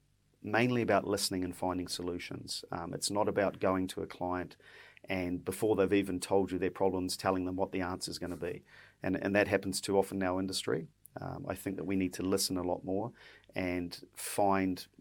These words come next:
practical solutions to their pain points. And that's something that, uh, through my experience in the past, I'm able to, to give a client, but also I'm able to pass on to,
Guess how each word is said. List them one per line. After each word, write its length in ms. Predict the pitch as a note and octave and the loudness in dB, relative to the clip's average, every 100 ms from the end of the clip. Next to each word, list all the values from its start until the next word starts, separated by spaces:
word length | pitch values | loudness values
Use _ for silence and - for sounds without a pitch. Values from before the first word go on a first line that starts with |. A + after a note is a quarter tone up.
| - | -14
practical 480 | - G2+ - - F#2+ | 0 0 0 -6 -4
solutions 640 | - G2 G2 F#2+ F#2+ F2+ - | 0 2 2 2 -2 -4 -4
to 120 | E2+ | -2
their 120 | F2 | -2
pain 300 | - F#2 F#2 | -2 -2 -2
points. 520 | - F2 F2+ - - - - - | -4 -10 -8 -8 -10 -10 -20 -8
And 100 | G2 | -2
that's 160 | F#2+ - | 0 2
something 340 | G2+ F#2 F#2+ | 0 0 -2
that, 340 | F2+ E2+ - F2+ | -2 -4 -4 0
uh, 280 | F2 E2 E2+ - - | 0 -2 -6 -12 -8
through 200 | - G2 | -2 2
my 140 | F#2 | 2
experience 440 | E2+ - F#2+ F#2+ - | 0 -2 -2 -2 -4
in 60 | |
the 60 | F#2 | -6
past, 420 | - F2+ F2 - - | -2 -2 -2 -4 -4
I'm 120 | F2+ | 0
able 220 | F#2 F2+ | 0 -2
to, 260 | - F2+ F2+ | -4 -2 -4
to 200 | - F2 | -4 -4
give 220 | G2+ F#2+ | 0 0
a 60 | F#2 | 0
client, 440 | - F2+ G#2+ A2+ - - - - | -2 0 0 -4 -14 -20 -16 0
but 100 | G#2 | 4
also 260 | G#2+ - G2 | 4 4 2
I'm 80 | - | 4
able 220 | G2+ F2+ | 4 2
to 80 | F2+ | -2
pass 360 | - F2 F2 F#2 | 0 2 2 0
on 140 | F2+ | -2
to, 200 | - F2 | -4 -6